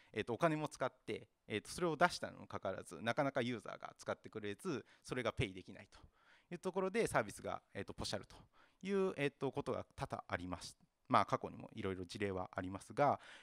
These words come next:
えっと、そういったものではなくって、この考え方は、このデータ、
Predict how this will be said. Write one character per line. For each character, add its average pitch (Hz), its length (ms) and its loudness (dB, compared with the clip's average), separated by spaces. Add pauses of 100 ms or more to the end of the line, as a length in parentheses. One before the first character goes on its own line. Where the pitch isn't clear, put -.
え 120 240 4
っ - 60 -20
と、 123 220 4
そ - 120 2
う 220 40 4
い - 20 2
っ - 40 -20
た 226 120 4
も 220 100 4
の 220 280 4
で 127 100 2
は 101 120 6
な 113 120 2
く - 120 -4
っ - 40 -6 (160)
て、 110 280 4 (120)
こ 190 100 0
の 208 100 2
考 202 220 6
え 196 80 4
方 160 240 4
は、 135 380 10 (100)
こ 113 80 0
の 110 160 2
デ 196 200 6
ー - 40 -8
タ、 101 240 -2